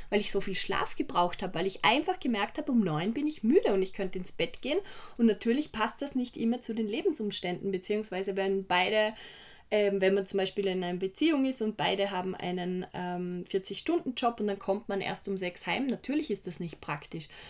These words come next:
Aber ich habe gemerkt, so sehr, wie sehr ich das brauche und habe mich immer dafür entschuldigt und für mich selbst eigentlich durch diese Entschuldigung schon formuliert, dass das ein Fehler von mir ist.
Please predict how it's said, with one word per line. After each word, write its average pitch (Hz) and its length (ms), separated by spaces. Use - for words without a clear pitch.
Aber - 100
ich 208 140
habe 214 160
gemerkt, 190 360
so 262 640
sehr, 233 560
wie 220 80
sehr 202 200
ich 190 120
das - 180
brauche 175 460
und 240 140
habe 196 160
mich 190 240
immer 294 380
dafür 240 480
entschuldigt 254 760
und 214 240
für - 160
mich 208 220
selbst 220 560
eigentlich 233 420
durch 311 200
diese 262 180
Entschuldigung 262 480
schon 226 200
formuliert, 214 480
dass 226 100
das - 160
ein 160 120
Fehler - 440
von 180 220
mir 175 160
ist. 175 240